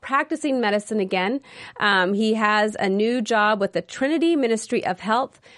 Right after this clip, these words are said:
where he's working with, um, heart surgeons. Um, he's not getting paid. He's just volunteering, but he essentially, um, is helping consult with,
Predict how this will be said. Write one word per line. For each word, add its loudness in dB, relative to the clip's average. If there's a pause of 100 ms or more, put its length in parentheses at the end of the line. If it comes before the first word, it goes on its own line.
(120)
where 0
he's -2
working 0
with, -2
um, -2
heart -2
surgeons. -2 (360)
Um, 0
he's 0
not 0
getting -2
paid. 0
He's -4
just -4
volunteering, 0
but -2
he -2
essentially, 0 (400)
um, -2
is -2
helping 0
consult -2
with, -2